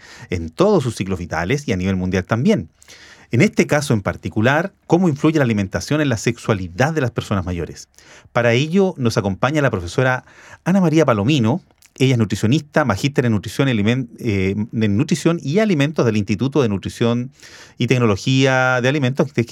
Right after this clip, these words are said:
es el inta de la Universidad de Chile. Y también es doctora en psicología de la Pontificia Universidad Católica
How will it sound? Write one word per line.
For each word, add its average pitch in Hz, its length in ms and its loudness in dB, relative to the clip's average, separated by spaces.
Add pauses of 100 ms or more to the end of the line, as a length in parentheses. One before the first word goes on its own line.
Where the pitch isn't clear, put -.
(120)
es 120 200 -4
el 104 200 -2
inta 113 280 2
de 135 80 2
la 110 60 2
Universidad 90 460 -2
de 87 80 -10
Chile. 104 400 -6 (500)
Y 123 120 0
también 151 320 4
es 190 100 6
doctora 185 460 4
en 156 80 2
psicología 117 540 2
de 135 80 4
la 107 80 4
Pontificia 101 460 -2
Universidad 127 380 0
Católica 160 640 -2